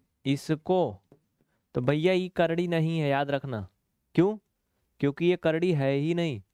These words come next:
इसका वर्गमूल निकालोगे, पूरी तरह से वर्गमूल निकल जाएगा, ये करड़ी है नहीं,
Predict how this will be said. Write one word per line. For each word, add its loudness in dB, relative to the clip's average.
इसका 0
वर्गमूल 0
निकालोगे, -2
पूरी -2
तरह 0
से -4
वर्गमूल 0
निकल 0
जाएगा, 2
ये 0
करड़ी 0
है 2
नहीं, -4